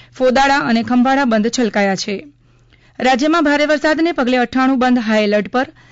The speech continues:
સત્યાવીસ એલર્ટ પર છે. વરસાદને પગલે રાજ્યમાં કુલ એકસો ચુમ્મોતેર માર્ગો બંધ કરવામાં આવ્યા છે. હવામાન વિભાગે આવતીકાલે છોટાઉદેપુર અને નર્મદા તેમજ દક્ષિણ ગુજરાતના જિલ્લાઓમાં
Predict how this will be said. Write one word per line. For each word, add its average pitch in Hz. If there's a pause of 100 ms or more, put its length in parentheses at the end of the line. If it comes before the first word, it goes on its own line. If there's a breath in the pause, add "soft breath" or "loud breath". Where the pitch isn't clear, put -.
(140 soft breath)
સત્યાવીસ 233
એલર્ટ 240
પર 190
છે. 196 (600 soft breath)
વરસાદને 247
પગલે 277
રાજ્યમાં 285
કુલ 214
એકસો 240
ચુમ્મોતેર 262
માર્ગો 226
બંધ 240
કરવામાં 202
આવ્યા 196
છે. 202 (600 soft breath)
હવામાન 247
વિભાગે 262
આવતીકાલે 294
છોટાઉદેપુર 269
અને 294
નર્મદા 247
તેમજ 220
દક્ષિણ 233
ગુજરાતના 240
જિલ્લાઓમાં 240